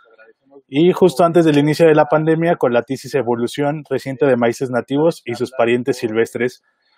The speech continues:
flujo genético con variedades mejoradas, bajo la tutoría de Daniel Piñero en el Instituto de Ecología de la unam.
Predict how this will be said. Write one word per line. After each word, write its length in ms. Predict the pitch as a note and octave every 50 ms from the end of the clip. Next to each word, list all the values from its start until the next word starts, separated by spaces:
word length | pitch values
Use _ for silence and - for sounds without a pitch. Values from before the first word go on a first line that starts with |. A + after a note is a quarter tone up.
| _ _ _
flujo 320 | - - D3 D3 C3+ E3
genético 540 | D3 - C3+ A#2+ B2+ B2+ B2+ D3 C#3+ D#3 D3+
con 160 | - C3 A2+
variedades 420 | G#2+ A2 A2 A2 A2+ A2+ A#2 A#2+ A2+
mejoradas, 480 | A2 G2+ - - A#2 C3+ D#3+ E3+ E3+ C#3+
bajo 220 | C3 A#2 - A#2+
la 140 | G#2+ G#2+ G#2+
tutoría 400 | - - G2 - A2 G#2+ A#2 A#2
de 100 | A#2 A#2
Daniel 300 | A2 G#2 G#2 G#2+ A2+ A2
Piñero 420 | - B2+ B2 B2+ C3+ D3 C#3+ D3
en 100 | D#3 C#3+
el 100 | A#2 G#2+
Instituto 280 | G#2+ G2+ - _ - A#2+
de 80 | A2+ G#2+
Ecología 400 | - - G#2 G2+ F#2+ - A2+ A2+
de 80 | A2+
la 140 | G#2+ G#2 G2
unam. 240 | G2 G2 F#2+ F2